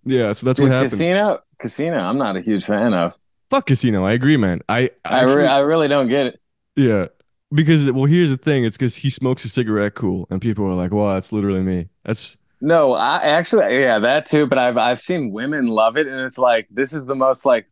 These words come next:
Speaker 2: the worst woman ever in this movie. And
Speaker 1: Yeah.
Speaker 2: it's like, they're, they all love her. They love,
Speaker 1: Yeah.
Speaker 2: they love, uh, his chick in that. And you're just, like, watching De Niro just, like,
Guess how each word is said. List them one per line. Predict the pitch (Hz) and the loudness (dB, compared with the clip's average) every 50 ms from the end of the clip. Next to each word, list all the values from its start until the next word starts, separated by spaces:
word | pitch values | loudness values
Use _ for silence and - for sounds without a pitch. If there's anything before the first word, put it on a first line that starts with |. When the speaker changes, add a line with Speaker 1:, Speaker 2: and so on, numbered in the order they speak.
| _ _ | _ _
Speaker 2:
the | 131 131 | 0 0
worst | 123 101 95 113 127 - 135 120 - | 0 0 0 0 0 0 -2 -4 -6
woman | 107 104 110 123 120 107 92 | -6 -4 -4 -4 -4 -4 -4
ever | 90 101 110 107 92 98 95 87 | -2 -2 -2 -2 -2 -6 -6 -6
in | 95 101 | -6 -6
this | 98 92 - - | -6 -8 -4 -2
movie. | 113 101 95 90 82 82 82 - _ _ - | 0 0 0 -2 -4 -8 -10 -12 _ _ 0
And | 120 120 113 | 2 4 4
Speaker 1:
Yeah. | 110 | 2
Speaker 2:
it's | 104 85 | 2 2
like, | 117 113 110 98 | 2 2 2 2
they're, | 117 120 120 120 107 | 2 2 2 2 2
they | 110 123 135 | 2 2 2
all | 139 139 127 110 101 | 2 2 0 0 0
love | 110 110 110 95 | 0 0 -2 -2
her. | 87 82 82 _ _ _ _ _ _ _ | -6 -16 -18 _ _ _ _ _ _ _
They | 117 123 127 | -4 0 2
love, | 127 120 120 120 - 82 | 2 4 4 2 0 0
Speaker 1:
Yeah. | - | -4
Speaker 2:
they | 113 117 117 | -4 -4 -4
love, | 113 113 113 113 113 110 | -2 -2 -2 -2 -2 -2
uh, | 117 110 104 98 95 95 90 90 - _ _ _ _ _ _ _ | -2 -2 0 0 -2 -2 -4 -8 -12 _ _ _ _ _ _ _
his | 113 113 113 - - | -8 -8 -8 -8 -8
chick | - - 120 120 113 | -4 -2 -2 0 0
in | 107 98 95 | -2 -2 0
that. | 90 90 87 87 90 - | 0 0 0 -2 -2 -4
And | - 110 | -4 -2
you're | 110 110 110 | 0 0 0
just, | 107 113 - - | 0 -2 -2 0
like, | 117 104 98 87 | 0 0 0 0
watching | 95 104 101 104 110 - - 123 113 101 | 0 2 2 2 0 0 0 0 0 0
De | 87 | 0
Niro | 104 101 98 101 104 104 104 104 | -2 -2 0 0 2 2 2 0
just, | 101 104 - | -2 -2 -2
like, | - 98 - | -2 -2 -2